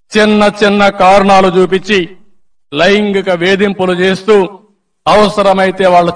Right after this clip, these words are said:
చంపే క్రూర నేరాలకు పాల్పడే పరిస్థితికి వచ్చారు. కొంతమంది ఆడబిడ్డలు కూడా విజ్ఞప్తి చేస్తున్నా, ఎవరైతే ఇలాంటి వ్యక్తులు ఉంటారో వాళ్ళ ట్రాప్ లో పడద్దని వాళ్ళు కూడా కోరుతున్నాం.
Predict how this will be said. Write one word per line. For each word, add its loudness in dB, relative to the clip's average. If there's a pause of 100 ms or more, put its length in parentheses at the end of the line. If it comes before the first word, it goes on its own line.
చంపే -2 (800)
క్రూర 4 (1040)
నేరాలకు 0
పాల్పడే -4
పరిస్థితికి -6
వచ్చారు. -6 (1080)
కొంతమంది 0
ఆడబిడ్డలు 2
కూడా 2 (120)
విజ్ఞప్తి -2
చేస్తున్నా, -2 (1200)
ఎవరైతే 0 (180)
ఇలాంటి -2
వ్యక్తులు -4
ఉంటారో 0
వాళ్ళ 0
ట్రాప్ -2
లో 0
పడద్దని -2
వాళ్ళు 2
కూడా -2
కోరుతున్నాం. -4